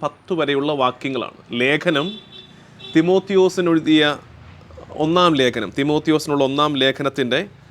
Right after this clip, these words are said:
ആറാം അധ്യായം മൂന്ന് മുതൽ പത്ത് വരെയുള്ള വാക്യങ്ങൾ. ഇന്ന് ഈ ഞായറാഴ്ച ദിവസം നോമ്പുകാലത്തിൻ്റെ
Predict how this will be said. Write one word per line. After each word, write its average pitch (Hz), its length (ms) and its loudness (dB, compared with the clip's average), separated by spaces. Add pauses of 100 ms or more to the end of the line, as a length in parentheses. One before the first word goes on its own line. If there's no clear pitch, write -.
(200)
ആറാം 170 420 4
അധ്യായം 147 580 -2
മൂന്ന് 180 320 2
മുതൽ 156 300 0 (100)
പത്ത് - 280 -4
വരെയുള്ള 131 540 -2 (140)
വാക്യങ്ങൾ. 117 440 -6 (1900)
ഇന്ന് 180 260 4 (480)
ഈ 160 100 4
ഞായറാഴ്ച 170 560 4
ദിവസം 151 480 -2
നോമ്പുകാലത്തിൻ്റെ 156 960 0